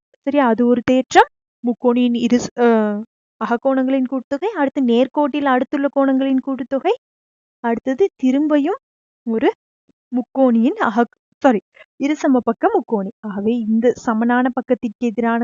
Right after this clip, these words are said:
கோணம் அறுபது பாகைனா, இந்த சமனான பக்கத்திற்கு எதிரான கோணம் டி ஏ பியும் அறுபது பாகையாக இருக்கும்.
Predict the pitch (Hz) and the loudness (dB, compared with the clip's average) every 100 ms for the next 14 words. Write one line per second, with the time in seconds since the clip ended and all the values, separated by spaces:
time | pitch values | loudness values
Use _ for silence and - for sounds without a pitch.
0 | - 233 226 233 220 214 254 240 202 190 | -2 -2 -2 -4 -6 -6 -6 -2 -4 -2
1 | 196 226 285 339 302 254 247 240 220 - | -2 0 0 -2 0 0 0 -2 -6 -10
2 | 220 202 220 202 214 202 202 208 196 196 | -10 -8 -6 -4 -2 -2 -4 -6 -6 -4
3 | 190 226 214 214 220 190 214 349 - _ | -2 -2 -2 -2 -2 -2 -4 -4 -12 _
4 | _ - 226 233 240 240 214 190 190 202 | _ -6 -2 -2 -2 -2 -2 -2 -4 -8
5 | 185 - - _ _ _ 233 214 202 _ | -2 0 0 _ _ _ -2 -2 -2 _
6 | 294 | 0